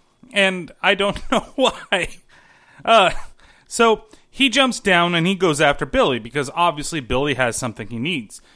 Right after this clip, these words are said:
It could be his legs, it could be his arms, it could be his eyes. Well, it wouldn't be his eyes 'cause that's what he did to Justin Long in the last movie. He tore out his eyes in the back of his head,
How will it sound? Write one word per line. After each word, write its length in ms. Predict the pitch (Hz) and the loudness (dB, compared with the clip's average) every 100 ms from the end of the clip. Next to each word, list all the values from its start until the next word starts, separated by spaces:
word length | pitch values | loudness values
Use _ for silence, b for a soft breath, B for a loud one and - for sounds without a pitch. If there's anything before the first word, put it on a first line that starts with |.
| b | b
It 140 | 156 - | -8 -6
could 200 | 143 107 | -6 -4
be 200 | 120 110 | -4 -4
his 160 | 107 | -4
legs, 480 | 123 156 147 135 - | 0 2 2 0 -6
it 80 | - | -10
could 140 | 107 | -12
be 140 | 107 107 | -10 -12
his 160 | 101 | -4
arms, 520 | 151 175 135 127 117 | 0 2 2 0 -4
it 40 | - | -8
could 120 | 113 | -12
be 120 | 107 | -10
his 180 | 107 107 | -10 0
eyes. 460 | 147 156 131 120 - | 2 4 2 -2 -6
Well, 280 | 185 226 | -2 0
it 60 | 202 | 0
wouldn't 220 | 254 214 | 0 0
be 100 | 190 | 2
his 160 | 147 117 | 2 4
eyes 360 | 135 113 110 | 4 2 -2
'cause 140 | - 113 | -8 -2
that's 320 | 139 147 - b b b - | 0 0 -4 b b b -4
what 120 | 156 | 0
he 120 | 156 | 0
did 280 | 120 147 139 | 0 0 0
to 80 | 120 | 0
Justin 420 | 110 143 - 117 | 0 0 -2 -2
Long 280 | 127 131 117 | 2 2 0
in 60 | |
the 80 | 110 | -2
last 380 | 117 123 120 - | 0 2 0 -4
movie. 380 | 113 107 - 110 | -10 -8 -8 -8
He 100 | 117 | -10
tore 240 | - 151 | -4 0
out 120 | 123 117 | 0 0
his 140 | 107 | 0
eyes 320 | 123 113 107 | 2 2 0
in 40 | 117 | -6
the 60 | |
back 240 | 107 113 - | -4 -4 -6
of 60 | |
his 120 | 113 - | -10 -6
head, 260 | 123 117 | -6 -6